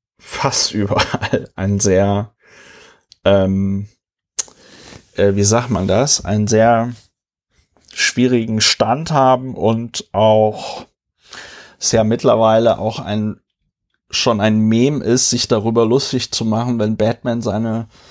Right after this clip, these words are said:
Steuern einfach zahlen würde, also wenn Bruce Wayne seine Steuern zahlen müsste, äh, würde und die Stadt Gotham City davon dann <laughs> mehr in den öffentlichen Dienst stecken könnte, müsste er nicht die Kriminalität <laughs> bekämpfen, die er bekämpft.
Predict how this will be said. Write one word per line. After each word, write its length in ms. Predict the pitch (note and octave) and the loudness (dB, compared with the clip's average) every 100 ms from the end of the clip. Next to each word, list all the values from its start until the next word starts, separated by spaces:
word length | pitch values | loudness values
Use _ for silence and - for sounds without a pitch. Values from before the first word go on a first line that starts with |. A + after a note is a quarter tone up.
| - _ - | -20 _ -8
Steuern 580 | - - B2 C#3+ B2 | -4 2 2 2 0
einfach 500 | F#2 G#2+ A2 A#2 A2 | 0 -4 0 0 0
zahlen 420 | - - G#2 G#2 G#2+ | -4 -2 0 0 0
würde, 240 | A2+ A#2+ | 0 2
also 180 | G2 G#2+ | 0 0
wenn 200 | G#2 G#2+ | 0 0
Bruce 340 | A#2+ B2 - | -4 -6 -2
Wayne 240 | A2+ A#2+ B2+ | 0 2 2
seine 220 | A#2 A2+ | 0 0
Steuern 400 | - A2 A#2+ C3 | 0 2 2 0
zahlen 320 | - B2 A2+ | 0 0 2
müsste, 260 | A#2+ - A#2 | 0 0 -2
äh, 540 | A2+ - E2+ G2+ B2 | -2 -6 -8 -8 0
würde 400 | A#2 A#2+ A2+ - | 2 4 4 2
und 420 | A2 A2 - - | 0 -4 -6 -6
die 400 | G2 F2+ F2 - - | -2 0 -2 -4 -8
Stadt 460 | - - A2 - | -4 0 -2 -2
Gotham 300 | A2+ A2 A#2+ | -2 0 0
City 340 | G#2+ B2+ - G#2+ | 0 -2 -2 0
davon 480 | G2+ G#2+ A#2+ A2+ | 0 0 0 0
dann 380 | A2 G#2+ G#2+ E2+ _ - A2+ - - | 2 0 0 -6 _ -4 -4 -4 -10
<laughs> 460 | G#3+ - - - | -10 -12 -14 -8
mehr 200 | A2 A#2 | 2 4
in 60 | A#2+ | 4
den 160 | A2+ A2 | 2 0
öffentlichen 500 | B2+ C#3 B2+ A#2+ A#2+ | -2 0 -2 0 0
Dienst 300 | C3+ D#3 - | 0 -2 -2
stecken 420 | - B2 A#2+ C3 | 0 -2 -2 -2
könnte, 540 | C3 A#2+ C3 C3+ C3 - - - - - _ - | 0 0 0 0 -2 -8 -20 -20 -20 -20 _ 0
müsste 400 | A2+ C3 - A2 | 2 2 0 0
er 80 | |
nicht 220 | A#2 B2 - | 2 0 -4
die 60 | |
Kriminalität 1000 | - A#2+ G#2 - A#2 - - - C#3 - | -4 -2 -2 0 0 0 -2 0 -2 -4
<laughs> 20 | |
bekämpfen, 640 | - - - G#2 - - G2+ | -8 -4 -4 -4 -8 -8 -6
die 180 | - - | -4 -2
er 80 | |
bekämpft. 840 | G#2+ - - - - - - - | -2 -4 -8 -8 -10 -10 -14 -14